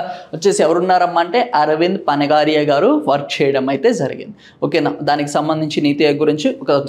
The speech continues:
small topic అనేది గుర్తుపెట్టుకోండి. ఓకేనా? Next, మనోజ్ సోని is appointed as the యూపీఎస్సీ chairman.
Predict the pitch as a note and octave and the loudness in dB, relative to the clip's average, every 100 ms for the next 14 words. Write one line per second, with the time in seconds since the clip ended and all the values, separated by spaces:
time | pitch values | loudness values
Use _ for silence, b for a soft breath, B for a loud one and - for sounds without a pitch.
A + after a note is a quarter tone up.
0 | - D3 D3 D3 D3 C#3+ C#3 C#3 C#3 F3 | -4 0 0 2 0 -2 -2 -2 0 0
1 | A3+ - - - - - - - _ - | 0 -2 -4 -6 -8 -10 -14 -20 _ -20
2 | b b b b - G3+ G#3+ D#3 E3+ G#3 | b b b b -6 -2 0 0 0 -2
3 | - - C#3+ - B B B E3 F#3+ A3 | -8 -2 -2 -2 B B B -2 0 2
4 | B3 - - - - - E3 D#3+ F#3+ F3 | 2 -2 -10 -16 -20 -2 0 2 2 0
5 | - F3+ - C#3+ G#3 B3+ C#4 G#3+ - - | -2 -2 -2 0 2 2 2 0 2 0
6 | - F3 D3+ B B - F3+ F#3 G#3+ G3 | 2 2 0 B B -2 0 0 0 2
7 | E3 - F#3 F#3 - C3 C3 B2+ C3+ | 0 -2 -4 -4 -2 -2 -2 -2 -4